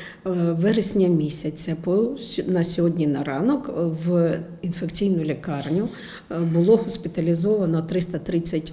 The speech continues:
один пацієнт з гострою респіраторною захворюваністю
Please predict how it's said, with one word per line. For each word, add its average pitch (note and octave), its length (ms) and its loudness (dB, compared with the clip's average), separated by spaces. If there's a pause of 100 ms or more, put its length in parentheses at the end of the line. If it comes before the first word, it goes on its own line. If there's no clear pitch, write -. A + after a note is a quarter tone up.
один E3 380 0
пацієнт D#3+ 800 -2
з E3+ 180 0
гострою E3 520 0
респіраторною D#3+ 840 -2
захворюваністю G#3+ 1040 0